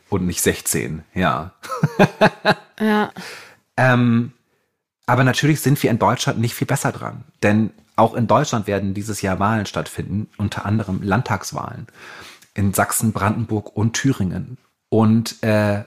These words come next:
Speaker 1: ein weiterer Grund, warum ich sehr gestresst und pessimistisch in dieses Jahr zwanzig vierundzwanzig reingucke, ist, dass in all diesen drei Bundesländern die A F D momentan den Umfragen nach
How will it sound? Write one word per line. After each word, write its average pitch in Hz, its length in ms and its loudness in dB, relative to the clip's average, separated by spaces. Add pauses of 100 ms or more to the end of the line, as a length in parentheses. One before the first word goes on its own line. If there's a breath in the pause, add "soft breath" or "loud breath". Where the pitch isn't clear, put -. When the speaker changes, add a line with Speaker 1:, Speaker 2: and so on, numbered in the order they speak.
(100)
Speaker 1:
ein 104 200 0
weiterer 120 340 2
Grund, 113 480 0
warum 104 480 2
ich - 180 -8
sehr 101 180 0
gestresst - 640 -4
und 107 260 -2
pessimistisch 113 760 -2 (540 loud breath)
in 113 140 4
dieses 104 260 2
Jahr 104 280 2
zwanzig 110 320 -4
vierundzwanzig 110 640 -2
reingucke, 85 420 -6
ist, - 220 -8
dass 107 100 -4
in 107 220 -2
all 123 240 0 (160)
diesen 113 400 -4
drei 107 300 -4 (160)
Bundesländern 135 800 0 (560 soft breath)
die 101 180 0
A 101 180 4
F 110 220 -2 (100)
D 127 280 4
momentan 110 640 0
den 110 160 -2
Umfragen 107 640 -2
nach 95 300 -2